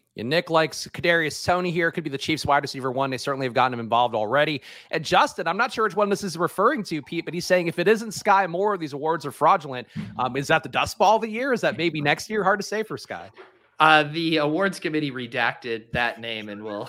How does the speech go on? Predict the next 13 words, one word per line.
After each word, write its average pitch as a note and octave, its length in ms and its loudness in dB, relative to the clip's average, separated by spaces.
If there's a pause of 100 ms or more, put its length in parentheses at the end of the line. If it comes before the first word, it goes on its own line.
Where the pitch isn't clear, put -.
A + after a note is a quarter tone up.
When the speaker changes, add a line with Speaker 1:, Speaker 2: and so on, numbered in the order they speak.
Speaker 2:
<laughs> C3+ 200 -10
not - 120 0
be B2+ 120 -8
mentioning C#3 440 -10
him A#2 220 -8
for, A2 300 -8 (180)
I, F3+ 180 6
I G3 120 6
put C4+ 160 0
on A3+ 180 4
Twitter F#3 320 -8
that, D3 400 0
uh, B2+ 480 0